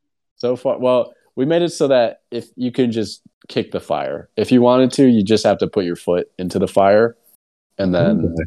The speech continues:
Speaker 2: I wants
Speaker 1: if
Speaker 2: to
Speaker 1: you
Speaker 2: do
Speaker 1: didn't
Speaker 2: that.
Speaker 1: wanna, if you didn't wanna take a drink, you could just put your foot into the fire for a second. But
Speaker 2: Oh, it still hurts, yeah.
Speaker 1: almost everyone <laughs> picked the, you
Speaker 2: Took
Speaker 1: know,
Speaker 2: the shot? Oh.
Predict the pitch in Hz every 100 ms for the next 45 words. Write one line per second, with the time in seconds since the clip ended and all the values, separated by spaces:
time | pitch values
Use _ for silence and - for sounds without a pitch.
0 | - 131 131 131 113 107 104 101 92 -
1 | _ _ - 113 120 123 113 113 95 87
2 | 82 95 78 - 90 90 87 - 82 82
3 | - 90 82 82 82 - 71 76 - -
4 | - - - - _ _ _ _ _ _
5 | _ 104 98 87 71 82 _ - - 85
6 | 76 - - - 92 - 117 139 123 -
7 | 107 113 104 92 87 82 80 _ _ -
8 | 117 - - - 113 - _ - - _
9 | - 87 71 85 - 104 - _ _ -